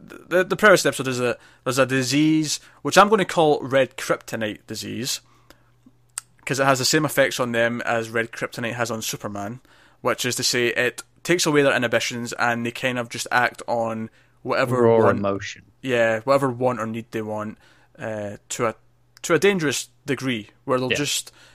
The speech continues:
Speaker 1: think of it, you know, if, if they just wanted to, say, say they see a pretty girl and they, they want to kiss her, they'll just run up and do it with absolutely no consideration because
Speaker 2: Yeah.
Speaker 1: their inhibitions are gone. Th-, anything that says, "No, no, you shouldn't do that, that's inappropriate," or whatever,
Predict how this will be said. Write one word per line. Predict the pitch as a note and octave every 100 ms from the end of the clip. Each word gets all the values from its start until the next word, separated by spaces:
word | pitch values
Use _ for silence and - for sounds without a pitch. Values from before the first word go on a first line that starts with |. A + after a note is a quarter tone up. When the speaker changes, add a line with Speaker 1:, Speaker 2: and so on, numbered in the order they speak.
| _ _ _
Speaker 1:
think | - - D3 F#3 F3
of | D3+ C#3+
it, | C#3
you | C3
know, | C3
if, | -
if | C#3+
they | C#3+ C#3
just | B2 B2 -
wanted | B2+ B2 G#2+ A#2 _
to, | C3 A#2 A2+ A2+ A2+
say, | - G#2+ G#2 G2+ G#2 - - - - - - - - - - - -
say | - B2+
they | B2+
see | - D#3+
a |
pretty | E3+ A3 F#3
girl | B3+ A#3 C#3+ B2+ -
and | D#3
they, | F3+
they | E3 F3
want | F#3+
to | E3+
kiss | - -
her, | D3
they'll | F#3
just | F#3+
run | E3+
up | E3 -
and | D3+
do | - C3+
it | -
with | B2 -
absolutely | C3 - B2+ C3
no | C#3
consideration | C3+ B2+ A#2+ A#2 A2 A2 G#2+ -
because | A#2 A2+ A#2 -
Speaker 2:
Yeah. | A2+
Speaker 1:
their | A#2+
inhibitions | B2 A#2+ A2+ G#2+
are | G#2+
gone. | G#2 G2+ G#2+ A#2
Th-, | C#3+
anything | D#3+ E3 D#3+
that | D3
says, | - C3 B2+ B2
"No, | F3+
no, | C3
you | A#2
shouldn't | - F3 A#2+
do | G#2
that, | A2 -
that's | -
inappropriate," | C3 - B2+ - G#2+ -
or | A#2
whatever, | - -